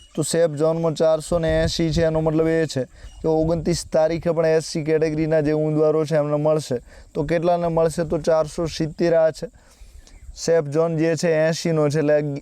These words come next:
બાર ઉમેદવારોને ચોખ્ખું મળવાનું જ છે અને બાકીના જે ગેરહાજર રહેશે એટલે કે અઠ્યાવીસ તારીખે જેટલા વધારે ગેરહાજર, ગેરહાજર રહેશે એટલા બીજાને મળશે. તો આ રીતે પચીસેક ઉમેદવારોને ઓગણત્રીસ તારીખે પણ મળશે અને માંડ એટલા ઉમેદવાર હશે. તો એનો મતલબ એ છે કે ઓગણત્રીસ તારીખે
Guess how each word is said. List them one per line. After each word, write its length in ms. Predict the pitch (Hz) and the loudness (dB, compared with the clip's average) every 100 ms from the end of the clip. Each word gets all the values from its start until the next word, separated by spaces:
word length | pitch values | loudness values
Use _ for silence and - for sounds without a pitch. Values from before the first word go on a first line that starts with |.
| - | -4
બાર 300 | 151 160 175 | 0 2 2
ઉમેદવારોને 680 | 170 165 170 175 170 170 160 | 0 -2 0 2 2 0 -2
ચોખ્ખું 440 | 170 170 - 175 | -2 -2 0 0
મળવાનું 500 | 160 165 170 170 170 | 2 2 2 0 -4
જ 20 | 147 | -6
છે 160 | - | -8
અને 500 | 240 _ - _ 226 | -10 _ -20 _ -4
બાકીના 480 | 156 156 160 175 170 | 0 0 0 0 0
જે 140 | 156 | 0
ગેરહાજર 580 | 156 151 165 170 160 165 | 0 2 2 2 0 0
રહેશે 320 | 156 160 165 | 0 -2 -4
એટલે 520 | - _ _ _ 170 156 | -16 _ _ _ -4 0
કે 80 | |
અઠ્યાવીસ 460 | 160 - 170 165 147 | 0 0 0 0 0
તારીખે 320 | 165 165 160 | 0 0 0
જેટલા 300 | 143 143 160 | -2 0 0
વધારે 400 | 151 131 135 147 | 2 2 2 2
ગેરહાજર, 580 | 156 160 156 156 156 151 _ - | 2 0 2 2 2 0 _ -8
ગેરહાજર 460 | 143 151 160 156 156 | 0 2 2 0 0
રહેશે 260 | 165 151 | 0 0
એટલા 180 | 147 151 | -2 0
બીજાને 400 | 143 147 151 151 | 0 0 0 0
મળશે. 380 | 147 143 147 262 _ _ _ - | -2 -2 -4 -16 _ _ _ -2
તો 80 | 170 | 0
આ 100 | 156 | 0
રીતે 480 | 160 156 170 165 - | -2 -2 -2 -2 -2
પચીસેક 480 | 160 156 156 170 151 | -4 -2 -4 -2 -2
ઉમેદવારોને 680 | 156 156 156 156 160 156 156 | -2 0 2 2 2 0 0
ઓગણત્રીસ 500 | 151 151 156 151 - | 0 0 -2 -4 0
તારીખે 280 | 151 147 151 | 0 0 -2
પણ 160 | 143 | 0
મળશે 400 | 143 139 139 - | 0 0 -2 -6
અને 460 | 240 - - - 156 | -14 -18 -20 -4 -2
માંડ 300 | 151 160 160 | 2 2 0
એટલા 200 | 151 160 | 0 0
ઉમેદવાર 500 | 156 151 160 147 135 | 0 0 0 2 2
હશે. 240 | 127 180 | 0 -8
તો 140 | 175 156 | -4 -2
એનો 120 | 151 | 0
મતલબ 320 | 151 151 147 | 0 0 2
એ 140 | 156 | 0
છે 160 | 151 156 | 0 -2
કે 80 | 143 | -2
ઓગણત્રીસ 480 | 143 151 151 147 - | -2 -2 -2 -4 0
તારીખે 500 | 143 143 135 147 | 0 0 -2 -4